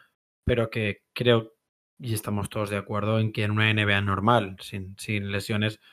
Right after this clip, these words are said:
las finales, como decías, deberían ser entre Brooklyn y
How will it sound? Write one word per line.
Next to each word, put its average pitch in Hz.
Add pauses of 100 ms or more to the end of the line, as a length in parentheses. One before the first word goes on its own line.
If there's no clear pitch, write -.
(260)
las 110
finales, 101
como 104
decías, 98
deberían 98
ser 101
entre 104
Brooklyn 104 (240)
y 120